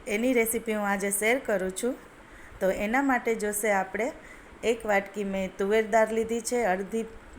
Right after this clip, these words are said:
મતલબ પોણી વાટકી, એક વાટકી ચોખા અને સૂકા મરચાં, તમાલપત્તા અને લીમડો.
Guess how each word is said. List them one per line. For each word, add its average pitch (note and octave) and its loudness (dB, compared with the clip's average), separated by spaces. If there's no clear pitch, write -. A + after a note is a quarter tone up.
મતલબ G#3 0
પોણી G#3+ -2
વાટકી, G#3+ -2
એક A3 0
વાટકી G3+ 0
ચોખા G#3 0
અને F#3 -6
સૂકા G3+ -2
મરચાં, G3+ 0
તમાલપત્તા G#3+ 0
અને G3 0
લીમડો. G#3 -2